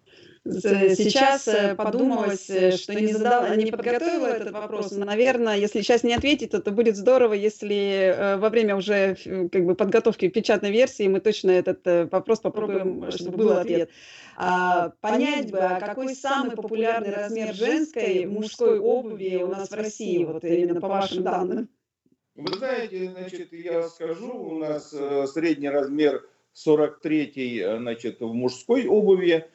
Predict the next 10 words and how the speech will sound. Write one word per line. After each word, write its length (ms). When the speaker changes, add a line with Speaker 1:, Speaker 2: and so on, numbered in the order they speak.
Speaker 2:
а, 260
значит, 380
больше 320
всего 280
размеров 500
в 80
парах 320
на, 100
э, 640
ростовку, 720